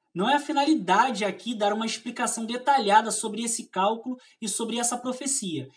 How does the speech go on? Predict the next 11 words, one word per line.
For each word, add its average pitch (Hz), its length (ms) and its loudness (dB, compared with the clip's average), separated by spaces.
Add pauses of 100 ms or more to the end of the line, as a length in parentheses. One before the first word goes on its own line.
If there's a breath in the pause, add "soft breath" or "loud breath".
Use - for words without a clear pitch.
(140 loud breath)
Isso 185 180 -4
a 202 40 -2
gente 220 220 -2
pode 240 200 -6
fazer 220 300 -2
num 226 280 2
outro 302 360 2
vídeo 233 420 -4
aqui 233 160 -6
do 226 100 -6
canal. 175 400 -2